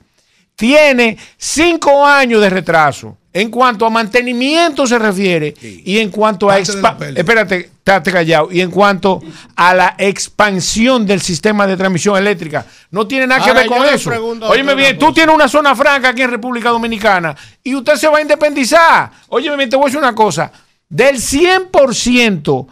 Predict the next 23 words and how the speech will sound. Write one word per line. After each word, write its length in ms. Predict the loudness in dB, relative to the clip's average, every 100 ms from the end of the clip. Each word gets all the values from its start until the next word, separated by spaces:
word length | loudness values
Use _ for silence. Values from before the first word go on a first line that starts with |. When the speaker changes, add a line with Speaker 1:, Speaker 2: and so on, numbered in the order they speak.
| _ _ _ -4
Speaker 1:
de 140 | 0
la 140 | 2
zona 260 | 2 2 2
franca 320 | 2 2 0
que 80 | 0
hay 60 | 2
en 100 | 2
República 460 | 0 0 0 2 0
Dominicana, 760 | 0 -2 -2 2 2 2 -4 -10 _ _
no 300 | -4 -2 -2
tienen 280 | -2 -2 0
una 300 | 2 2 2
planta, 400 | 2 2 2 0
lo, 140 | 0 2
oye, 280 | 2 4
no, 140 | 0 0
no, 280 | 2 2 4
no 140 | 4
es 60 | 4
una 160 | 2 4
planta 300 | 2 2 0
que 80 | 0
tienen, 280 | 0 -2